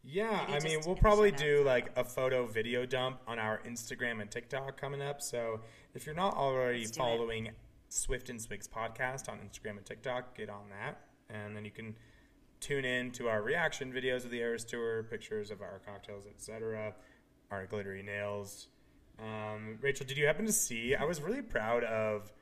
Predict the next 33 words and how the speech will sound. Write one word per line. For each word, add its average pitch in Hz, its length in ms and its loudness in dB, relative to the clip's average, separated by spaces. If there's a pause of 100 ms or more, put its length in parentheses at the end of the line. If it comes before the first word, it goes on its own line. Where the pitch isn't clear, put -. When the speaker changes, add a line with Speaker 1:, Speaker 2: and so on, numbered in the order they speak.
(500)
Speaker 1:
the 117 100 0
sign 107 580 0
that 139 120 -2
I 147 140 -2
made 156 520 -6 (340)
for 117 140 2
my 98 300 -4
scooter. 113 680 -4
Did 117 160 -8
you 117 80 -6
happen 131 220 -6
to 139 40 -8
see 104 340 0
that 131 280 -8
in 113 80 -12
a 107 40 -10
picture? 147 580 -6 (120)
Speaker 2:
Yeah, 143 280 0 (240)
that 175 160 -2
was 170 120 -12
pretty 147 220 -10
cute. 147 300 -12 (180)
Speaker 1:
Okay, 135 240 2
so 135 180 0
for 147 160 -2
those 170 280 2
who 175 100 0
don't 147 160 4
know 135 120 2
what 131 100 2
I'm 127 100 0
talking 120 460 -2
about, 101 580 -4